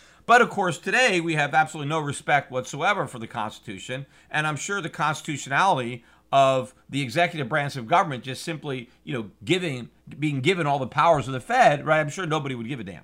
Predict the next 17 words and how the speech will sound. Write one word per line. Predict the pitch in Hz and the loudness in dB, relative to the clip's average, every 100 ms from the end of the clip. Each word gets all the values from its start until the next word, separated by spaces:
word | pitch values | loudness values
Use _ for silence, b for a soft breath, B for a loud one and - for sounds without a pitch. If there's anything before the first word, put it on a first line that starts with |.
| - | -14
about | - 87 - | -8 -8 -8
that. | 67 | -10
Nobody | 123 143 127 | -8 -8 -8
would | 117 117 | -10 -2
question | 196 175 139 | -2 -2 -8
it. | 131 - B - | -12 -12 B -4
Everybody | 190 196 160 | 0 2 2
just | 131 151 147 | 0 -6 -6
assumes | 143 254 247 160 | -6 -2 0 0
that | 147 | -4
the | 131 | -2
government | 151 147 127 | 0 0 -2
can | |
do | 135 | -6
whatever | 135 123 113 | -4 -4 -6
it | 110 | 0
wants | 208 226 147 135 | 4 6 4 0